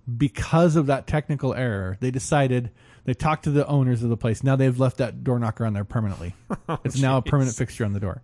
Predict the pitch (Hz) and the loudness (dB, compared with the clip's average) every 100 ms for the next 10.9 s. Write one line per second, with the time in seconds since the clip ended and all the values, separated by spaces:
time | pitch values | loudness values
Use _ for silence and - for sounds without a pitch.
0 | - - - 202 - 165 - - - - | -8 -6 -6 -6 -6 -8 -8 -10 -10 -12
1 | - - - - - - 151 127 143 139 | -14 -14 -16 -12 -14 -10 -8 -6 -4 -2
2 | 139 139 131 - 120 113 104 - - 175 | -2 -2 -4 -6 -4 -4 -6 -10 -18 -14
3 | 180 190 190 180 196 190 143 151 160 226 | -12 -12 -10 -8 -8 -4 2 4 4 4
4 | 220 165 160 185 220 285 - - _ - | 4 6 6 6 4 0 -6 -20 _ -8
5 | 156 185 165 143 135 165 170 143 151 175 | 0 4 4 4 4 4 2 2 2 2
6 | - 160 - 156 151 131 143 - 135 120 | 2 0 2 0 0 2 0 2 2 2
7 | 120 110 - 131 123 147 170 165 - 190 | 0 -2 -2 2 2 2 2 0 0 0
8 | 170 - - - 156 170 151 135 151 185 | 0 -8 -20 -4 2 4 4 4 4 4
9 | 175 151 139 143 135 143 131 117 117 - | 2 2 2 2 0 0 0 0 -2 0
10 | 131 123 - 135 131 120 104 82 - | 0 0 -6 -8 -6 -6 -6 -8 -10